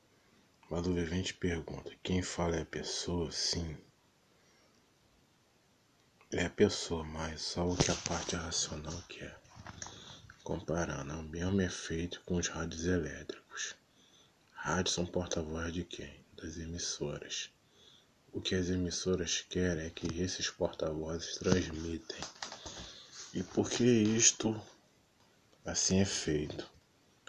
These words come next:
Porque o mundo é um conjunto elétrico e magnético, e falando-se um extremo do mundo é a mesma coisa que falasse daqui,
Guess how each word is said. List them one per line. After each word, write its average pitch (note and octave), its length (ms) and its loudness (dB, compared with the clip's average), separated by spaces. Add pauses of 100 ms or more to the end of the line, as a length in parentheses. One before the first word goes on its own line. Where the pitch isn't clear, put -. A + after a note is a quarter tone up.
(560)
Porque F#2 320 -2
o G2 100 2
mundo F#2 600 6 (480)
é - 80 -4
um F2+ 100 4
conjunto F#2+ 920 2
elétrico E2+ 560 0
e - 20 -2
magnético, D#2 800 -2 (1300)
e F#2+ 140 2
falando-se E2+ 880 2 (2000)
um G#2 160 6
extremo F2 540 2
do D#2+ 100 -2
mundo E2+ 340 2
é F#2+ 40 6
a F#2 40 6
mesma G2+ 420 6
coisa D#2+ 600 2
que - 220 -8
falasse D#2+ 680 -2
daqui, G2 500 0